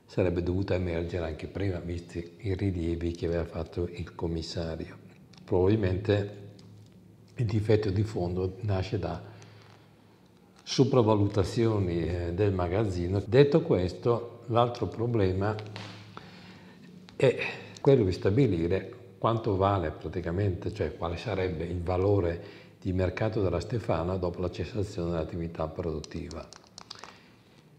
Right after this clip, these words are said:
Dalla relazione, eh, del commissario c'è una valutazione dello stato dell'attiva e del passivo fatta in tre praticamente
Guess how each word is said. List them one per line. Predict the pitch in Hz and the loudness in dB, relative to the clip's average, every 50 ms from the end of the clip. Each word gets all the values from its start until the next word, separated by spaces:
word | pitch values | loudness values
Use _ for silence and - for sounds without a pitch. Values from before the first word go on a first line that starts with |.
| - - - | -20 -20 -12
Dalla | - - 107 127 127 135 139 123 110 | -6 0 4 6 6 8 8 6 6
relazione, | 117 113 110 107 101 107 - 156 156 147 131 120 107 - | 4 4 4 4 2 2 2 2 2 2 2 0 0 0
eh, | - 110 104 95 95 95 92 90 | 2 2 4 4 4 4 2 0
del | 90 90 92 95 92 90 90 87 87 85 87 85 85 - - - - - - - - | 0 -2 -2 0 0 0 0 0 0 -2 -2 -4 -8 -10 -14 -18 -20 -20 -20 -6 -2
commissario | - 98 95 110 117 - - 147 98 82 82 82 85 98 113 104 - - - - - - - - - - | 0 2 2 2 2 2 4 4 4 4 2 2 2 2 2 2 0 -4 -8 -12 -12 -14 -16 -16 -16 -4
c'è | - - 120 107 | 2 4 4 4
una | 101 113 117 113 104 | 4 4 4 4 6
valutazione | 101 104 104 101 101 - 104 87 - - 117 117 113 104 | 6 4 4 4 2 2 2 0 2 2 2 2 2 0
dello | 87 - - 87 | 0 -2 -4 -4
stato | - - 113 101 - - 92 | -4 -2 -2 -2 -2 -2 -2
dell'attiva | 90 87 85 - - - 117 107 98 90 | -2 -2 -2 -4 -4 -4 -2 0 0 0
e | |
del | 82 87 87 | 0 0 -2
passivo | 85 - - 117 101 - - 104 87 90 90 90 92 92 - - - - - - - - - - - - - - - _ _ - | 0 2 2 2 2 0 -2 -2 -2 0 0 2 2 2 0 -2 -8 -16 -18 -20 -20 -20 -20 -20 -20 -20 -20 -20 -20 _ _ -20
fatta | - - - - - - - 117 107 95 110 - - 104 101 98 98 - - - | -20 -20 -20 -20 -4 2 6 6 6 6 4 2 2 2 2 2 0 -4 -8 0
in | - 170 151 - | 4 4 4 6
tre | - 139 110 110 107 104 104 104 107 - | 6 6 6 8 6 6 4 2 -2 -4
praticamente | 110 90 - 107 95 98 90 90 95 95 98 95 87 - 101 92 92 90 | -4 -2 -2 -2 0 0 2 2 2 2 2 0 0 0 0 0 2 0